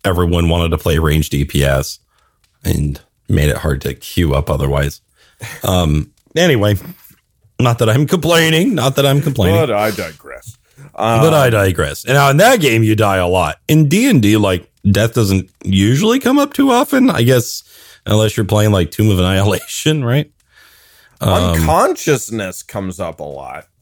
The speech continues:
Speaker 1: Oh, yeah, that comes up a lot. And
Speaker 2: Like,
Speaker 1: that's also important to try to prevent. But
Speaker 2: pre-death.
Speaker 1: I would, I would argue, and I, I actually hope they kinda change this for one D and D. I don't know if they will or not.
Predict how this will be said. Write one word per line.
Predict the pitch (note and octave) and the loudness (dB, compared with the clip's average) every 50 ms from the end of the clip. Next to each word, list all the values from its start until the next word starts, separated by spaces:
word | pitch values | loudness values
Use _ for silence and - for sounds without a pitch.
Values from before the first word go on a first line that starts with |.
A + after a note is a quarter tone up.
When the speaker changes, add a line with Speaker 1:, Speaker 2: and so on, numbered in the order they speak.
| _ _ - | _ _ 2
Speaker 1:
Oh, | D3+ F3+ G3+ F#3+ D3+ | 4 4 6 4 4
yeah, | G#2+ F#2+ F#2+ F2 D2 - - | 2 2 2 0 0 -2 -4
that | E2 E2+ F2+ G#2 A2 A#2 A#2 A2 G2+ - - _ | -4 0 0 2 2 2 0 -2 -4 -4 -8 _
comes | - - F#2 E2+ E2 D#2+ D2 D#2 | -2 0 0 2 2 0 0 0
up | D#2+ D#2 D2+ D2 - - - | 0 0 0 -2 -4 -4 -4
a | E2+ | -2
lot. | D#2 D2 C#2+ D2 F2 | 0 0 0 0 0
And | C#3 G3+ | 2 2
Speaker 2:
Like, | C#4 | 2
Speaker 1:
that's | E4 D4 - | 0 2 2
also | D3 C#3+ C3+ - C#3 A2+ G2+ | 0 0 2 2 2 2 2
important | F2+ E2+ - G#2 E2+ F2 F2+ | 2 0 0 0 0 2 0
to | E2 | 0
try | - - - D#2+ D2+ D#2 | -2 -2 -2 -2 0 -2
to | D2+ - - - | -2 -2 -4 -4
prevent. | - D#2 - - D#2 D2+ D#3+ C#3 A#2+ A2+ | -2 -2 0 0 0 0 -2 -2 -2 -2
But | - F2+ E2+ D#2+ | 0 0 0 -2
Speaker 2:
pre-death. | F#2 D#2 C2+ C2+ C#2+ - _ _ _ _ _ _ _ _ _ _ - | -4 -8 -12 -12 -14 -16 _ _ _ _ _ _ _ _ _ _ 0
Speaker 1:
I | A#2 C3 E3 | 2 2 4
would, | F3+ G#3+ G3+ E3 - - - | 4 4 4 2 0 0 0
I | A2+ C3 | 2 2
would | C#3+ C3+ C3+ B2 A2+ - | 4 4 2 2 0 0
argue, | - F#2+ G2 G2 G2+ G2+ G2+ G2 F#2 F#2 F#2 | 0 0 0 0 0 0 0 2 2 2 2
and | F#2 F#2 | 2 0
I, | G#2 A2 G2+ A2 | 0 -2 -2 -2
I | A#2+ C3 | 0 2
actually | D3 D#3 - - G#2+ | 2 0 0 0 0
hope | G2+ A2 F#2+ | 0 2 2
they | F#2+ E2+ | 0 0
kinda | D#2+ - F#2 F2 E2 | 0 -2 -2 -2 -2
change | D#2 - - - E2+ F2 F2 F#2+ F#2 F#2+ | -4 -6 -8 -2 0 2 2 2 2 2
this | G2+ G#2+ G#2 G2+ - - - - - - _ _ _ _ - | 0 2 0 0 -2 -6 -12 -14 -16 -18 _ _ _ _ -8
for | - - F#2 F2 | -4 -2 0 0
one | F2+ E2+ E2+ F#2 | 0 0 2 2
D | F2+ F2+ F2 F2+ | 2 2 2 2
and | F2+ F#2 | 2 2
D. | F2+ F#2 F#2 F#2 | 2 2 2 0
I | F2+ E2 | 0 0
don't | E2 F2 E2 | -2 -2 0
know | D#2+ E2 F2 | 0 0 -2
if | E2+ - | 0 -2
they | F2+ D#2+ | -2 0
will | D#2+ E2 E2 E2 | 0 0 0 0
or | E2 D#2+ | 0 0
not. | E2 E2 E2+ E2 D2+ | 0 0 -2 -4 -6